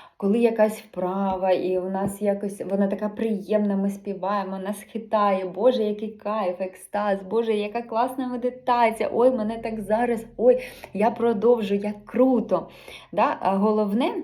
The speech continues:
не втратити свідомість. Ось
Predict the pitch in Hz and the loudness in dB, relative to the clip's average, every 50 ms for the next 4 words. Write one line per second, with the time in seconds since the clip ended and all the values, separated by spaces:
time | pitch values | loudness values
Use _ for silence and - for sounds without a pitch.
0 | - - - _ _ _ _ _ _ _ _ _ _ - - - - 190 208 226 | -10 -14 -20 _ _ _ _ _ _ _ _ _ _ -20 -18 -6 0 2 4 4
1 | 220 208 208 - 202 220 220 214 214 196 - 202 196 - - 190 196 170 185 165 | 4 2 0 0 0 2 2 0 -2 -2 -2 -2 -4 -4 -4 -4 -2 2 0 0
2 | - - - - - - - 214 208 - - - | 0 -2 -12 -16 -10 -6 -2 -2 -2 -4 -6 -16